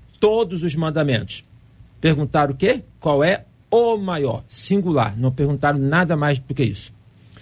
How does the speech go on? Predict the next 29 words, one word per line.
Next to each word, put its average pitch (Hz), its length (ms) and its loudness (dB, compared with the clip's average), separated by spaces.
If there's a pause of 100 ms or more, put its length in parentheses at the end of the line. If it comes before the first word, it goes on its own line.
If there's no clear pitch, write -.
(120)
Jesus 160 360 4
falou, 151 360 0 (220)
"Amarás 156 480 2
o 190 40 0
Senhor 170 220 0
teu 165 200 -2
Deus 170 520 0
de 117 160 -8
todo 165 200 -2
o 165 60 -2
teu 165 180 -2
coração, 160 580 2
de 123 120 -6
todo 156 200 0
o 151 60 2
teu 156 140 -2
entendimento, 156 680 0
de - 80 -16
toda 147 200 2
a - 20 -2
tua 156 220 2
alma." 170 340 2 (960)
E 165 80 2
diz, 131 440 -2 (100)
"E 143 140 2
amarás 143 560 0
ao 139 80 0
teu 156 200 0
próximo 143 640 -2